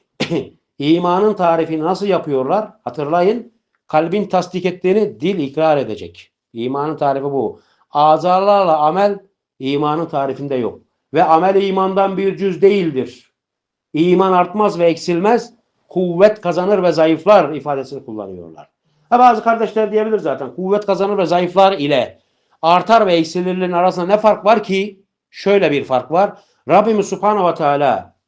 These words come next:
en basit örneği. Başka örneklere gerek yok. Allah Azze ve Celle Kur'an'da ve sünnette imanı artar ve eksilir ifadesini kullandıysa biz başka ifade kullanamayız kardeşlerim. Allah Azze ve Celle Kur'an ve sünnette iman artar ve eksilir ifadesini kullanmış.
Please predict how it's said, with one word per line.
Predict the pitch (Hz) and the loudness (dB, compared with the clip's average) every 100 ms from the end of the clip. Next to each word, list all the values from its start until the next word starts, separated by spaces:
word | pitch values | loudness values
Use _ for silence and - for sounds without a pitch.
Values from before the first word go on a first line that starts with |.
| _ | _
en | 262 294 | -2 2
basit | 226 175 165 | 2 0 -4
örneği. | 165 135 120 107 95 - | -4 -2 -2 -6 -10 -8
Başka | 170 170 208 185 | -8 -2 -2 0
örneklere | 175 170 175 165 160 | 0 0 -2 -2 -2
gerek | 151 139 131 | 0 -2 -4
yok. | 113 - _ _ _ _ | -8 -8 _ _ _ _
Allah | 180 208 254 240 | 4 6 6 6
Azze | 190 | 2
ve | 196 | -2
Celle | 170 175 165 | -2 -6 -4
Kur'an'da | 175 175 190 196 | -4 -2 -2 -2
ve | 156 | -2
sünnette | - 156 156 156 160 127 101 _ _ _ _ _ | -6 -2 -2 0 0 0 -2 _ _ _ _ _
imanı | 151 175 190 202 214 180 | 2 4 4 2 2 4
artar | 170 185 185 240 | 4 2 4 4
ve | 214 | 4
eksilir | 185 170 196 233 | 2 0 -2 -2
ifadesini | 214 180 175 165 175 | 0 0 -2 -2 -6
kullandıysa | 180 185 185 202 294 202 240 226 - _ 143 | -6 0 0 2 0 4 2 2 -10 _ 0
biz | 233 180 | 0 2
başka | 185 - 233 | 0 4 2
ifade | 180 185 185 | 4 2 2
kullanamayız | 180 170 180 160 117 | 2 0 2 0 -2
kardeşlerim. | 120 101 98 90 _ _ _ _ _ _ _ _ _ _ _ _ _ | -8 -12 -14 -20 _ _ _ _ _ _ _ _ _ _ _ _ _
Allah | 156 214 269 226 | 4 6 8 6
Azze | 180 | 4
ve | 180 | -4
Celle | 165 165 | -4 -6
Kur'an | 160 220 247 | -2 -2 0
ve | 190 | -4
sünnette | 170 220 208 170 - 147 | -6 -6 -6 -6 -8 -4
iman | 190 214 185 | -2 0 0
artar | 190 190 202 196 | 0 0 0 0
ve | |
eksilir | 175 170 208 | -2 -2 -2
ifadesini | 170 175 196 175 196 | -2 0 -2 0 -4
kullanmış. | 214 214 226 262 269 | -4 0 2 2 -2